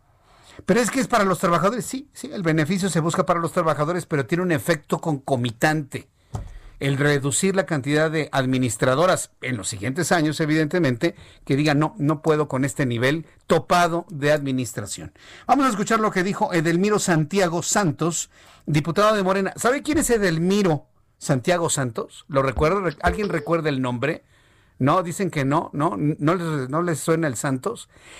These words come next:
Es el mismo individuo que propuso a principios de este año desaparecer todas las afores,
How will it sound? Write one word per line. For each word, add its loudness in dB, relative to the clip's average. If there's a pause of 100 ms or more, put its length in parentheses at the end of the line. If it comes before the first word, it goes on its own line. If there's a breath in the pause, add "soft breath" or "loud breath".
(140 loud breath)
Es 4
el 2
mismo 4
individuo 0 (600)
que 4
propuso 0
a -2
principios 0
de 2
este 0
año 0 (320 soft breath)
desaparecer 2 (140)
todas 4
las -2
afores, 0